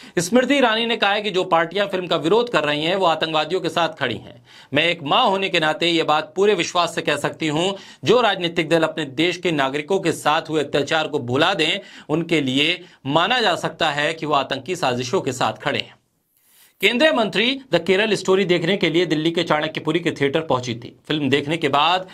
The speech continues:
उनका एक वीडियो Twitter पर वायरल हो रहा है, जिसमें वो फिल्म को लेकर अपना रिएक्शन देती नजर आ रही हैं।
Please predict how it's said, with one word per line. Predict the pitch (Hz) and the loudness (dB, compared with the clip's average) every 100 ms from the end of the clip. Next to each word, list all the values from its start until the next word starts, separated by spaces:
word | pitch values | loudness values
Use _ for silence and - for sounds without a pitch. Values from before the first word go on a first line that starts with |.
| - - | -20 -4
उनका | 151 175 | 0 0
एक | 165 | 0
वीडियो | 135 170 202 | -2 0 2
Twitter | 202 151 156 143 | 2 0 0 -2
पर | |
वायरल | 135 139 170 160 | 0 2 0 0
हो | 170 | 0
रहा | 165 | 2
है, | 160 180 | 2 -2
जिसमें | 147 143 170 | -4 -6 -2
वो | 151 | -2
फिल्म | 151 196 208 | -2 -2 -2
को | 190 | 0
लेकर | 160 143 156 | 2 2 0
अपना | 156 147 139 | -4 -2 0
रिएक्शन | 139 - 185 139 | 0 -2 -4 0
देती | 135 143 | 0 2
नजर | 135 123 | 0 2
आ | 113 87 | 0 -2
रही | 90 | -8
हैं। | 67 - | -16 -20